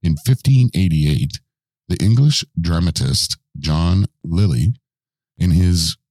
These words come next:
I don't even know how to say this word, Euphues, and his England wrote, "As near is Francie to beauty as the prickle to the rose, as the stalk to the rind,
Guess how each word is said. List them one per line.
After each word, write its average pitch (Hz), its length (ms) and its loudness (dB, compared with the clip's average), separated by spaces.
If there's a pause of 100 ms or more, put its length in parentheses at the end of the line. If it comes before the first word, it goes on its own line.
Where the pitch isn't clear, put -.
I 67 120 -2
don't 65 120 0
even 64 140 0
know 64 80 2
how 65 120 0
to 62 40 -2
say 67 160 -2
this 65 220 -4
word, 64 240 -4 (880)
Euphues, 98 960 2 (960)
and 82 160 0
his 82 160 2
England 98 400 2
wrote, 85 520 -2 (600)
"As 90 220 0
near 120 720 4
is 92 260 0
Francie 90 840 0 (300)
to 87 160 -2
beauty 78 640 0 (540)
as 82 240 0
the 85 120 0
prickle 123 600 0
to - 140 -2
the 95 100 2
rose, 85 640 0 (480)
as 87 220 0
the 90 120 0
stalk - 580 -2
to 107 140 -2
the 101 120 0
rind, 92 640 0